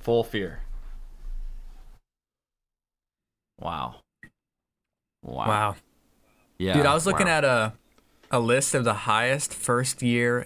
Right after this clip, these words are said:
Speaker 2: gaming revenues of all time. So this is a list of, um,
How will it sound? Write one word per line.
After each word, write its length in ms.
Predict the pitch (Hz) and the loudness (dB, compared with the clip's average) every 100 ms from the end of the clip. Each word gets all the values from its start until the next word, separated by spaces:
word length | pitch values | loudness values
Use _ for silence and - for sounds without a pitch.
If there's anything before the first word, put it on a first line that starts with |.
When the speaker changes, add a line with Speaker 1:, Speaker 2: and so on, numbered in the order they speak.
| 120 | -2
Speaker 2:
gaming 360 | 120 117 117 | 0 2 2
revenues 580 | 113 110 113 113 117 113 | 0 0 0 0 0 0
of 100 | 107 | 2
all 160 | 110 107 | 2 2
time. 460 | - 101 110 127 | 0 0 0 -2
So 120 | 131 113 | -2 0
this 180 | 107 | 0
is 160 | 113 98 | 0 0
a 100 | 101 | 0
list 360 | 98 107 - 110 | 2 0 0 0
of, 180 | 95 - _ _ _ _ _ _ - | 0 -4 _ _ _ _ _ _ -2
um, 480 | 117 104 95 95 | 2 2 2 -2